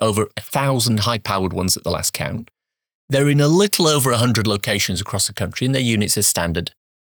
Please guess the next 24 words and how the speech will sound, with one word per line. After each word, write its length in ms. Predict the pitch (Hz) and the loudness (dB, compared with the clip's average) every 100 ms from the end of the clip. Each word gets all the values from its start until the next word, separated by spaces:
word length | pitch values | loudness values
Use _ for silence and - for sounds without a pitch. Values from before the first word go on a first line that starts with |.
| - | -6
and 120 | 113 | -4
powerful. 540 | 214 233 156 - - - _ _ _ _ _ | -2 0 0 -2 -8 -14 _ _ _ _ _
So 220 | - 185 | 0 2
in 100 | 160 | 0
theory, 540 | 143 240 226 101 135 - _ _ _ - | 0 2 2 2 -2 -6 _ _ _ -8
the 80 | |
charging 560 | 123 185 196 165 151 131 | -2 2 2 2 2 2
they 160 | 175 233 | 2 0
provide 480 | - 98 90 98 | -2 0 0 0
should 180 | - 131 | 0 2
be 80 | 123 | 2
more 240 | 139 139 | 2 2
expensive 600 | 123 - 104 104 - 101 | 0 -2 0 0 0 0
than 220 | 104 104 98 | 0 0 0
a 440 | 92 92 92 92 92 | 0 0 2 0 0
charge 300 | 92 95 - | -2 -2 -4
point 160 | 90 | -2
operator 540 | 92 - 87 80 - 92 | -4 -2 -2 -2 -4 -2
who 200 | 104 101 | 0 0
operates, 440 | - 95 92 - - _ | 0 -2 0 -4 -6 _
say, 640 | - - 92 87 85 85 - _ _ _ - | -2 0 2 0 0 -2 -4 _ _ _ -4
a 60 | |
single 400 | 120 139 120 104 | 0 2 2 2
unit 320 | 98 101 110 | 2 0 -2